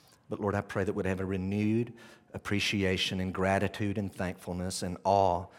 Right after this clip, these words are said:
of Jesus and you forgiving him for us. Lord, I pray that you'll open our eyes. Your word is high above us. Your thoughts are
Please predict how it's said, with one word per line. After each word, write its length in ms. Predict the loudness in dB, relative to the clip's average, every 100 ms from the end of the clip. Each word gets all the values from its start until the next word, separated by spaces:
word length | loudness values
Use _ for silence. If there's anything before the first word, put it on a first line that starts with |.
| -20 -20 _
of 340 | -2 -2 -2 -4
Jesus 760 | -2 -2 -2 -4 -4 -6 -8 -14 _ -20 -12
and 180 | -8 0
you 340 | 2 2 -2
forgiving 460 | -8 -6 -4 -4 -4
him 380 | -6 -6 -8 -14 _ -20 -20 _ _ _ _
for 160 | 2 4
us. 460 | 4 2 -6 -8 -12 _ _ _ _ _ _ _ _
Lord, 100 | -8
I 40 | -6
pray 180 | -2 -2
that 100 | 2
you'll 180 | 2
open 240 | 2 2 0
our 160 | 0 2
eyes. 560 | 2 2 0 -2 -6 -8 -4
Your 200 | -2 4
word 260 | 4 6
is 200 | 4 2
high 260 | 0 0 0
above 320 | -2 -4 -2
us. 240 | 0 0
Your 100 | 0
thoughts 460 | 2 6 6 6 2
are 180 | 0